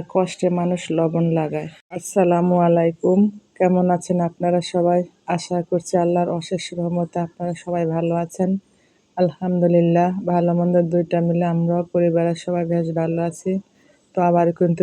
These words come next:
চলে এসেছি আপনাদের মাঝে আর একটা নতুন দিনের নতুন ভিডিও নিয়ে। এই তো সংসারের কাজ দিয়ে ভিডিও শুরু করে দিয়েছি। আর এই তো আমি সকালে ঘুম থেকে উঠে অফ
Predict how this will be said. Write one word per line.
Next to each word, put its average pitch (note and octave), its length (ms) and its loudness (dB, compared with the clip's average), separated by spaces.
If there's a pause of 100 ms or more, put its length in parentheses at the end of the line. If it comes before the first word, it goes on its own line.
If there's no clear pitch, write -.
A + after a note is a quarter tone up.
চলে E3+ 280 2
এসেছি E3 320 -2
আপনাদের E3+ 500 -2
মাঝে E3 280 0
আর E3+ 120 0
একটা E3+ 340 -4
নতুন F3 420 0
দিনের E3+ 280 2
নতুন E3 320 0 (100)
ভিডিও E3+ 380 2
নিয়ে। F3+ 240 0 (480)
এই F3+ 180 0
তো F3+ 100 2 (140)
সংসারের E3+ 460 2
কাজ E3+ 240 2
দিয়ে E3+ 180 2
ভিডিও E3+ 280 2
শুরু E3+ 340 -2
করে E3+ 300 0
দিয়েছি। E3 420 0 (680)
আর E3+ 180 2
এই F3+ 140 6
তো F3+ 140 -2
আমি F3+ 200 2
সকালে F3 480 2
ঘুম E3+ 220 2 (100)
থেকে F3 260 0 (100)
উঠে F3 360 0
অফ E3+ 160 2